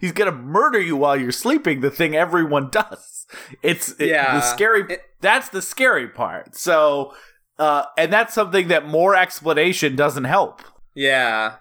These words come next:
Speaker 2: yeah. It's, it's like adding, um,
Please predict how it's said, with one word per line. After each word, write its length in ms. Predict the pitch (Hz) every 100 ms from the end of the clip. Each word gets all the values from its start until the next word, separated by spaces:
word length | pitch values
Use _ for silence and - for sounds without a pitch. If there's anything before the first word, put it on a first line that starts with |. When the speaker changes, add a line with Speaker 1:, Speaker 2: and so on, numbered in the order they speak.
| -
Speaker 2:
yeah. 520 | 110 110 110 107 110 117
It's, 220 | 135 135
it's 180 | 151 135
like 200 | 151 143 131
adding, 560 | 143 139 135 131 120 113
um, 580 | 113 110 107 107 113